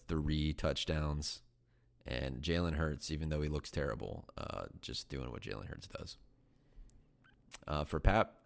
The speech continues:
uh, <laughs> Derek Carr, just not it. I don't think he really thought he had a chance of winning this week with, uh,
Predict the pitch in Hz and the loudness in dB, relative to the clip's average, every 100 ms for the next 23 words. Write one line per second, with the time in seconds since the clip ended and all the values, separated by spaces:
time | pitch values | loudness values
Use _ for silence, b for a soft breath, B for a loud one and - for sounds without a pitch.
0 | _ - 78 76 76 71 - - - _ | _ -2 0 2 0 -2 -6 -10 -20 _
1 | _ - - - - - - B B B | _ 2 2 0 -8 -8 -10 B B B
2 | B _ - - 92 80 - 76 76 73 | B _ -2 6 8 8 6 6 6 4
3 | 76 80 76 71 76 73 - 78 85 80 | 0 2 2 2 2 0 2 2 2 2
4 | 85 82 73 67 - 67 65 58 - 57 | 0 0 0 -2 -2 -2 -2 -4 -6 -6
5 | - 55 50 50 55 - 55 57 - - | -6 -6 -6 -8 -6 -4 -4 -4 -6 -10
6 | - - 53 | -6 -4 -2